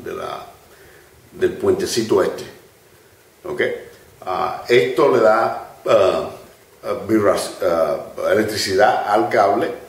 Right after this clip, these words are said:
para que pueda tomar las vibraciones de la guitarra. Entonces, esto se llama un, un stage bug. Este es el stage bug,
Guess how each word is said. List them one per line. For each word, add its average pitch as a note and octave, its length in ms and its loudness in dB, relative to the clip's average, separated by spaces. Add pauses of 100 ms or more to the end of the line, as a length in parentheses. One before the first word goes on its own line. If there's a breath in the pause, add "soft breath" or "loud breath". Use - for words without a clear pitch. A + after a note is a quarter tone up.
(360 loud breath)
para G#2 240 2
que C3 80 0
pueda A#2 580 2 (320)
tomar G2+ 360 0
las G2+ 200 0
vibraciones F#2 500 -2
de F2 60 -4
la D#2 60 -4
guitarra. C#2 340 -8 (800 loud breath)
Entonces, G#2 480 0 (340)
esto G#2+ 380 -2
se B2 120 2
llama A2 340 4
un, A2+ 280 2 (180)
un G2+ 240 -6
stage - 500 0
bug. G2 180 2
Este - 160 -4
es B2 60 0
el A#2 80 0
stage A2 480 -2
bug, - 320 0